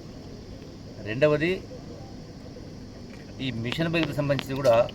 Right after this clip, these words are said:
ఏదైతే శ్రీశైలంలో నీళ్లు లేకపోయినా మిషన్ భగీరథ ఇబ్బంది ఉండే ఉద్దేశంతోటి ప్యారల్ ముందుకు వెళ్ళే కార్యక్రమం చేస్తుంది.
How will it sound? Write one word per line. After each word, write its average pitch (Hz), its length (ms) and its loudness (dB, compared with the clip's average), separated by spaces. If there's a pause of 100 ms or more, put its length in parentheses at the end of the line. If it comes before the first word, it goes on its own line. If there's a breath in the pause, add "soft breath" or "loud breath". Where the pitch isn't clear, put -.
(760)
ఏదైతే 123 640 2 (920)
శ్రీశైలంలో 151 1080 6
నీళ్లు 135 680 0
లేకపోయినా 123 680 0
మిషన్ 123 340 -2
భగీరథ 117 340 -4
ఇబ్బంది 110 240 -6
ఉండే 107 120 -6
ఉద్దేశంతోటి 107 640 -8 (1040)
ప్యారల్ 131 240 2 (440)
ముందుకు 107 240 -6
వెళ్ళే 107 260 -2
కార్యక్రమం 98 320 -6
చేస్తుంది. 95 380 -8